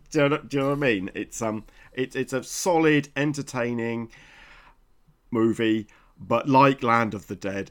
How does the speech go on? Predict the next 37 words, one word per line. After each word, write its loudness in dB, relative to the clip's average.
it's -6
gonna -4
be -2
nobody's -4
favourite -4
in -6
that -4
film -4
<laughs> -6
series. -6
You 6
know, 4
it's, -2
um, -6
that, -8
that, -6
that's -4
why -6
I -8
sort -10
of -16
got -8
that -4
feel -6
to -10
it. -8
But -8
I -8
think -6
it's, -14
I, -12
I -12
think -14
it -12
got -6
a -8
real, -4